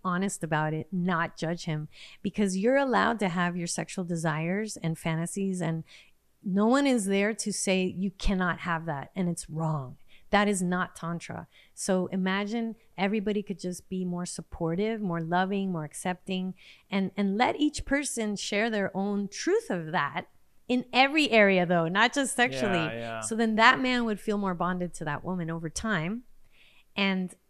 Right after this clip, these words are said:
Speaker 1: for men to know that if you are having sex with her, she is gonna fall in love with you technically.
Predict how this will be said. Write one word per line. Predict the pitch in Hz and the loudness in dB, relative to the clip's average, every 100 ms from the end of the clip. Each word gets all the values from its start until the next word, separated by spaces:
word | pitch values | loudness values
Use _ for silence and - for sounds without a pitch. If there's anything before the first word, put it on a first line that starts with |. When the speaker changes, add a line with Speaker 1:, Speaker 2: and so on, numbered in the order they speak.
| _ - - | _ -16 -14
Speaker 1:
for | - 220 | -6 -2
men | 226 269 | -2 -2
to | 277 | -2
know | 254 269 330 254 | -2 -2 0 0
that | 208 | 0
if | 208 202 | -2 -4
you | 233 220 | -4 -2
are | 233 262 | -2 -2
having | 240 247 254 | -4 -4 -6
sex | - - 311 | -6 -6 -6
with | 269 | -6
her, | - 220 | -6 -6
she | - 240 | -6 -4
is | 233 269 240 | -2 -2 -2
gonna | 247 247 247 240 | -2 0 -2 -4
fall | - 208 277 277 | 0 4 6 4
in | 277 269 | 0 0
love | 269 294 | 2 2
with | 302 - | 0 0
you | 208 | -2
technically. | 196 254 - 226 190 165 156 | -2 -4 -4 -6 -4 -4 -6